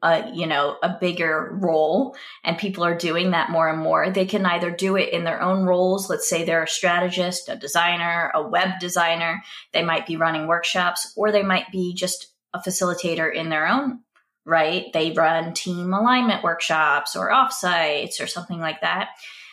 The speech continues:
And I really wanna help them look at, "Okay, I have all this content. I might wanna run a workshop. I might wanna sell a workshop.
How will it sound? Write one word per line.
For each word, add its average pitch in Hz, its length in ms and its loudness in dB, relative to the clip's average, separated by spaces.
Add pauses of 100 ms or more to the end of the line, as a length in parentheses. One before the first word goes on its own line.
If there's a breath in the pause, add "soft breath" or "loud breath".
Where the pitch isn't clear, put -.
(140)
And 190 100 2
I 190 40 6
really 208 300 4
wanna 208 200 4
help 190 280 -2
them 180 440 -2
look 185 340 -2
at, 175 220 -2
"Okay, 202 180 -2
I 185 80 4
have 226 220 2
all 226 140 4
this 202 180 0
content. 180 500 -2 (560 soft breath)
I - 40 -4
might 208 280 2
wanna 208 220 2
run 196 180 2
a 185 80 2
workshop. 175 520 -2
I - 60 -4
might 180 180 -2
wanna 165 180 2
sell 208 400 2
a 185 100 4
workshop. 160 560 0